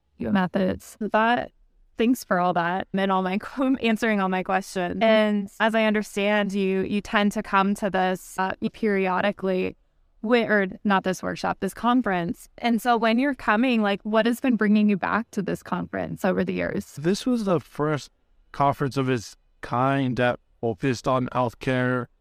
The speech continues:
Speaker 2: broad industry, uh, personnel from the F D A side that were doing the human factors reviews to originally have these panels and talks. But more than that, and, you know, that wasn't the case as much this year. As you can see, there was a lot of discussion around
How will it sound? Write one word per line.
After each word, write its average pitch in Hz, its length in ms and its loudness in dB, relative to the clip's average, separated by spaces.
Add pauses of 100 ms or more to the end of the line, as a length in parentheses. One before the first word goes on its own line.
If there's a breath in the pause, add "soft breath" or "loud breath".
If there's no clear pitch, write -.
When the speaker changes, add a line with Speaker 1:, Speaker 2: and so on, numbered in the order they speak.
(140)
Speaker 2:
broad 135 360 2
industry, 127 1040 0
uh, 120 320 0 (500)
personnel 135 680 2 (280)
from 135 200 0
the 131 80 4
F 127 160 0
D 127 200 2
A 120 40 0
side 120 360 2
that 117 160 -2
were 135 160 0
doing 131 280 2
the 120 80 0
human 120 200 0
factors 113 380 -2
reviews 110 480 0 (540)
to 127 160 0
originally 120 680 2
have 117 240 -2
these 117 160 -8
panels 139 420 -2
and 107 160 -6
talks. 127 520 -2 (480)
But 139 260 2 (180)
more 170 280 2
than 175 220 2
that, 135 300 2
and, 139 220 0
you 147 60 -2
know, 135 200 0
that 120 180 2
wasn't 127 320 -2
the 123 80 -2
case 123 300 -2
as 113 160 -6
much 117 220 -2
this 170 260 0
year. 127 180 2
As 123 140 -2
you 123 80 -2
can 117 120 -10
see, 131 180 -2
there 120 160 2
was 113 200 -2
a 117 60 -2
lot 123 300 2
of 120 140 -4
discussion 143 640 -2
around 117 420 -2